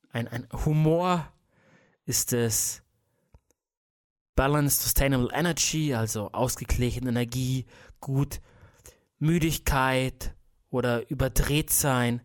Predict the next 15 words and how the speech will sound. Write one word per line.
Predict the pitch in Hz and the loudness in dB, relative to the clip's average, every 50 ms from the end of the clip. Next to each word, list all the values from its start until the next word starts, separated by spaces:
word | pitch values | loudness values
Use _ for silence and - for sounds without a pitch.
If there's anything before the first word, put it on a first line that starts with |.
| _ _ - | _ _ -8
regulieren | - 117 110 127 127 131 147 143 120 123 123 | -6 -4 -2 -2 0 2 2 2 2 0 0
zu | - - - 120 | 0 -2 -4 -4
können? | - - - 113 110 117 110 107 110 - - - _ _ _ - - _ _ _ _ _ _ _ _ _ _ - - - - - - - - - | -2 -2 -2 0 0 0 0 -2 -4 -6 -12 -20 _ _ _ -20 -20 _ _ _ _ _ _ _ _ _ _ -20 -20 -18 -20 -20 -20 -20 -10 -4
Ist | - 135 - - | -2 -2 0 2
es | 139 - - | 0 2 2
Konzentration? | - 156 143 127 - - 131 - 123 120 117 - - - - 131 143 160 202 233 240 - - - _ _ _ _ _ _ _ _ _ _ _ _ _ _ _ _ - - - _ _ _ _ _ _ - | 2 2 2 2 -2 0 0 2 2 2 0 -2 -2 0 2 2 2 2 2 0 -2 -4 -10 -20 _ _ _ _ _ _ _ _ _ _ _ _ _ _ _ _ -20 -20 -20 _ _ _ _ _ _ 0
Ist | 131 117 - - - - | 0 2 2 0 2 2
es | 120 117 110 - - - - - - _ _ _ _ _ _ _ _ _ _ _ _ _ _ _ _ _ _ | 2 2 2 0 0 -2 -4 -6 -14 _ _ _ _ _ _ _ _ _ _ _ _ _ _ _ _ _ _
Calmness, | - - - 139 139 151 165 180 185 185 180 180 190 185 - | 0 2 2 4 4 4 4 4 4 2 2 2 2 0 0
also | 113 123 - 123 | -2 0 0 0
einen | 117 113 | 0 2
ruhigen | 113 123 147 165 190 185 185 151 | 2 2 2 2 2 2 0 0
Geist | 123 135 127 131 123 120 - - - | 0 0 2 2 2 0 0 0 -2
zu | - 131 120 120 | -2 -2 -2 -2
haben? | 123 123 127 127 127 123 123 127 131 - - | -2 -2 -2 -2 -2 -2 -4 -4 -6 -8 -14